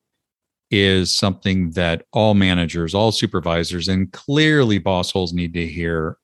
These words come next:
Uh, the thing I wanted to say is just, we'd like to extend a huge thank you again to our listeners, to our clients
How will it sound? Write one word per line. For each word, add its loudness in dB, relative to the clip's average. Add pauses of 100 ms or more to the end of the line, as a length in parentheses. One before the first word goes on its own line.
(140)
Uh, -2
the -8
thing 2
I 6
wanted 4
to -2
say 0
is -2
just, -8
we'd 2
like 2
to 0
extend -2 (360)
a -2
huge 2
thank 0
you 2 (520)
again 2
to 2
our 2
listeners, 0 (400)
to 2
our 6
clients 0